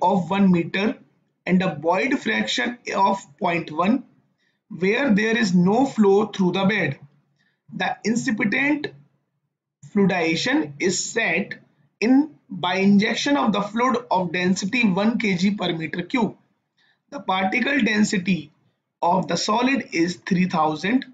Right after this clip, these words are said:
Acceleration due to gravity is nine point eight one। The pressure drop across the height of the bed, what is nearest integer? तो ये क्वेश्चन भी लास्ट क्वेश्चन की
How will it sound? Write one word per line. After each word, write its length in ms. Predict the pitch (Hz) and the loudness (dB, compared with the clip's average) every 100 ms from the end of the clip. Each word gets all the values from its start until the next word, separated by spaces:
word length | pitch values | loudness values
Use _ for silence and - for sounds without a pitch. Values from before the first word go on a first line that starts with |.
| _ _ _ _ - | _ _ _ _ -6
Acceleration 800 | 185 - 214 226 233 294 285 214 | -6 -2 0 2 0 0 0 2
due 180 | 208 | 2
to 160 | 190 165 160 | 0 -2 0
gravity 440 | 156 156 - 170 | -2 -2 -4 -6
is 140 | 156 160 | -6 -6
nine 160 | 151 151 160 | -4 -4 -6
point 220 | 156 151 | -4 -4
eight 180 | 143 170 | -2 0
one। 140 | 254 - _ _ _ _ _ - | 0 0 _ _ _ _ _ -8
The 120 | 180 175 - | -6 -6 -4
pressure 320 | 190 190 196 151 156 | -2 0 -2 -2 0
drop 420 | 185 247 - _ | 0 0 -4 _
across 540 | 175 - 190 190 233 220 | -16 -6 0 0 0 -2
the 140 | - 190 | -2 -4
height 400 | 156 175 196 - | -2 -2 -2 -2
of 200 | 185 180 | -2 -2
the 100 | 151 143 160 | -2 -4 -2
bed, 400 | 180 151 185 220 - _ _ _ _ | -2 0 0 0 -4 _ _ _ _
what 320 | - 147 147 220 | -12 -12 -6 -2
is 260 | 247 - - - _ _ 165 | -2 -2 -6 -18 _ _ -8
nearest 440 | 170 180 190 196 - - | -4 -2 -2 -4 -8 -6
integer? 520 | 180 190 214 262 175 - _ _ _ _ _ _ _ _ _ _ _ | -4 0 0 0 -2 -8 _ _ _ _ _ _ _ _ _ _ _
तो 60 | 196 | -2
ये 280 | 170 208 269 - | 0 0 0 0
क्वेश्चन 380 | 254 240 247 247 | -2 0 0 2
भी 180 | 269 262 | 4 4
लास्ट 380 | 170 170 240 - | 2 0 -4 -2
क्वेश्चन 320 | 214 233 233 | -2 0 0
की 120 | 226 | 0